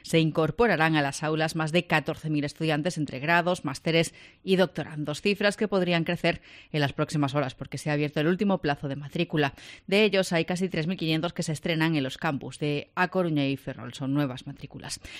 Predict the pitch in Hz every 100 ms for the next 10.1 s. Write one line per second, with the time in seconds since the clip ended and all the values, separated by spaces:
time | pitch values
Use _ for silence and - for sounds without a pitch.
0 | - 190 185 196 208 151 139 139 143 135
1 | 151 180 226 254 240 226 226 226 220 214
2 | 156 156 175 - 165 127 - 131 135 160
3 | 170 160 156 180 156 143 165 165 160 -
4 | 220 185 175 175 226 - 247 190 185 160
5 | 139 165 165 147 - 139 156 170 - _
6 | - - 147 143 196 170 135 127 - 135
7 | 131 135 143 - 160 143 123 - - -
8 | - 196 190 190 185 202 180 175 170 180
9 | 175 - 160 151 147 143 139 - 143 -
10 | 151